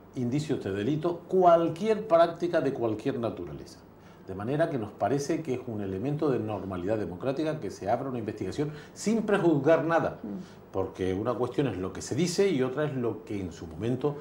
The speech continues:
Speaker 1: se pueda demostrar. Por lo tanto, en los asuntos judiciales nosotros no solemos opinar, pero nos parece que es propio de una democracia avanzada, de una democracia sólida, que se puede investigar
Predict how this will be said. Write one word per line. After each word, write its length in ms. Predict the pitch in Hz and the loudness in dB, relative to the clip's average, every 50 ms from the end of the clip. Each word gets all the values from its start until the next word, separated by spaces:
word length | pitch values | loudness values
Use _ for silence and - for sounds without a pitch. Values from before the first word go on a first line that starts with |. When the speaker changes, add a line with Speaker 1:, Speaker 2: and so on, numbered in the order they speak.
| - - - | -10 -14 -8
Speaker 1:
se 160 | - - 113 | -4 -2 0
pueda 240 | - 117 117 110 104 | 2 4 4 4 4
demostrar. 420 | 95 95 92 87 - - 71 69 - - - - - - - - - - - - | 4 2 -2 -4 -8 -10 -12 -12 -14 -16 -18 -20 -20 -20 -20 -20 -20 -18 -14 -10
Por 120 | 107 107 | -6 -2
lo 60 | 98 | 0
tanto, 260 | 104 127 123 127 117 | 2 2 2 0 -2
en 100 | 101 95 | -4 -2
los 100 | 92 90 | -4 -4
asuntos 320 | 92 - - 147 143 135 - | -4 -4 -2 -2 -2 -2 -2
judiciales 400 | 120 113 107 - 160 156 143 123 | -2 -2 0 2 2 2 2 2
nosotros 500 | 117 120 123 120 - 185 - 139 117 107 | 2 0 0 0 0 -2 -2 -2 -2 -2
no 140 | 117 151 156 | -2 -2 -2
solemos 340 | 156 - 113 110 104 95 | -2 -2 -4 -4 -4 -6
opinar, 340 | 98 - - 104 147 160 151 | -6 -6 -4 -4 -4 -2 -2
pero 180 | 147 117 107 101 | -4 -6 -6 -6
nos 140 | 98 95 - | -8 -8 -10
parece 500 | - 87 - 131 131 - 165 165 160 - - - - - - - - - | -8 -4 -2 -2 -2 -2 -2 -6 -6 -8 -14 -18 -20 -20 -20 -20 -14 -6
que 160 | - 113 117 | -4 -2 -2
es 80 | 120 - - - - | -2 -4 -8 -6 0
propio 300 | 143 165 151 123 123 117 | 2 2 2 4 2 2
de 80 | 110 107 | 2 0
una 120 | 107 104 | -2 -2
democracia 480 | 101 95 95 92 - 98 95 - 92 82 | -2 -2 -4 -4 -4 -6 -6 -6 -8 -8
avanzada, 460 | 87 90 92 92 - 156 160 156 147 | -8 -8 -2 2 4 4 4 4 2
de 60 | 127 | 0
una 180 | 113 107 98 92 | -2 -2 -4 -4
democracia 540 | 90 85 92 87 90 92 90 - - 90 87 | -4 -6 -8 -8 -8 -8 -8 -8 -10 -12 -10
sólida, 480 | - - 160 160 160 160 165 170 156 | -4 0 2 4 4 4 4 2 0
que 60 | 123 113 | -2 -4
se 120 | - 117 | -6 -6
puede 220 | - 117 120 107 | -4 -2 -2 -2
investigar 680 | 101 95 85 - - - 101 95 135 156 156 156 - | -2 -2 -4 -8 -8 -8 0 4 6 6 6 4 0